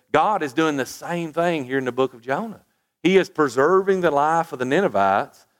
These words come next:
to raise them up to take out the Israelites. And you see, the problem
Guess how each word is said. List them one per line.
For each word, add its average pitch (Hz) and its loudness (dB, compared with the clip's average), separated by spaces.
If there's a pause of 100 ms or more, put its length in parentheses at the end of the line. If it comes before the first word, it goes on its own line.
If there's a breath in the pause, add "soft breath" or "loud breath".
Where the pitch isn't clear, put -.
(260)
to 117 -12
raise 107 0
them 113 -12
up 156 -4
to - -20
take 110 -8
out 110 -4 (160)
the 113 -20
Israelites. 95 -18 (920)
And 151 0
you 139 0
see, 170 0
the 147 -2
problem 160 -2